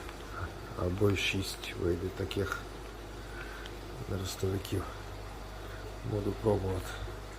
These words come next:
Ще на нерест якусь там одну купіку на пробу кину. Воно все ніяк не розродиться. Треба цих поцілункових розібратися. Самець, самка, садити вже теж їх.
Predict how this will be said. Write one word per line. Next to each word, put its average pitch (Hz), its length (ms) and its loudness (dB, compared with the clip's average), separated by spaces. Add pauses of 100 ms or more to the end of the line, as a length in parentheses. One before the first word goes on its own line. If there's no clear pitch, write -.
(560)
Ще - 140 4
на 117 140 12
нерест 117 340 10
якусь - 200 2
там 110 200 6
одну 110 180 8
купіку 107 380 6
на 101 120 6
пробу 98 400 6
кину. 113 240 8 (920)
Воно 107 180 8
все 110 200 8
ніяк 110 320 12
не 107 80 10
розродиться. 110 640 10 (1120)
Треба 104 220 4
цих 110 200 0
поцілункових 107 880 4
розібратися. 113 600 6 (600)
Самець, 113 400 6
самка, 120 360 4
садити 117 440 6
вже 107 160 4
теж 120 260 8
їх. 120 200 6